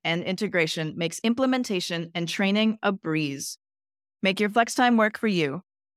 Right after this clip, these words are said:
Visit my flex learning dot com slash b to learn more and receive five hundred dollars off your first year. That's my flex learning dot com slash b e. Do you want to save time on prep work,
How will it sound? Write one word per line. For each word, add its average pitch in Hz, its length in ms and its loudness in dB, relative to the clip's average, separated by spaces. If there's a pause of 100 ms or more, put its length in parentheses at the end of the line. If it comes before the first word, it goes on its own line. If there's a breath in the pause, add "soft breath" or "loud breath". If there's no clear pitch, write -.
(100)
Visit 185 260 0
my 208 260 4
flex 226 360 -2
learning 175 360 0
dot 175 240 0
com 160 500 -2
slash 180 480 -2
b 190 400 -4 (300)
to 175 100 -6
learn 185 260 2
more 160 360 4
and 165 100 0
receive 170 380 -2
five 214 180 4
hundred 254 180 0
dollars 165 360 2
off 156 200 0
your 147 140 -6
first 165 320 -4
year. 151 300 -2 (280)
That's 165 220 -2
my 180 240 4
flex 269 380 -2
learning 160 300 0
dot 160 220 2
com 147 400 -4 (120)
slash 185 400 -4 (160)
b 185 400 -2
e. 131 340 -4 (300)
Do 226 80 8
you 220 60 12
want 262 120 12
to 294 60 12
save 277 260 10
time 269 320 12
on 262 120 10
prep 285 260 8
work, 320 300 8